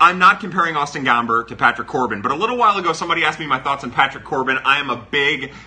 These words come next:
Patrick Corbin fan. I would very much like for the Cardinals to pursue him in the offseason. Uh, let's see.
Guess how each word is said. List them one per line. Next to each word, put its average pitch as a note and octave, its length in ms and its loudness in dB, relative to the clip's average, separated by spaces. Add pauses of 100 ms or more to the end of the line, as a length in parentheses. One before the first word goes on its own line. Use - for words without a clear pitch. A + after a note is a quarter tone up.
Patrick C3 320 0
Corbin E3+ 360 0
fan. E3 240 -2
I C3 120 2
would C3 120 -4
very C3+ 200 0
much C#3+ 160 -4
like C#3 140 -6
for C3 80 -12
the B2+ 60 -10
Cardinals B2+ 300 -4
to - 80 -18
pursue B2 340 -6
him A2+ 140 -6
in G#2+ 60 -6
the G2+ 100 -4
offseason. F#2+ 580 -4 (680)
Uh, C#3+ 760 0
let's D#3+ 160 -6
see. D3+ 160 -2